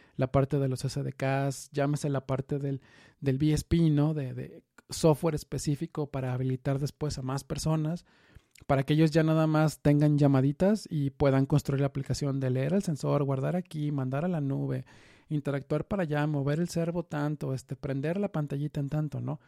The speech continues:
Pero hay gente que realmente le invierte tiempo a, a ser muy eficiente la parte de, de abajo, ¿no? La que está pegada, la que está pegada al hardware.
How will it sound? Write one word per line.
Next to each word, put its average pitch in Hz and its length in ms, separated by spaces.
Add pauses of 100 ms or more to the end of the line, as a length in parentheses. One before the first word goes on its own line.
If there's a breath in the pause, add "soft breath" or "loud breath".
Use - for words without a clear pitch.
(440 soft breath)
Pero 131 160
hay 143 60
gente 185 360
que - 100
realmente 151 480
le 156 100
invierte 139 360
tiempo 143 400
a, 131 160
a 120 180
ser 127 220
muy 165 540
eficiente 143 580
la 135 100
parte 131 380
de, 123 240 (580 soft breath)
de 127 120
abajo, 127 300
¿no? 127 180
La 135 160
que - 60
está - 180
pegada, 127 540 (480 soft breath)
la 135 100
que - 80
está - 180
pegada 127 300
al 123 40
hardware. 123 440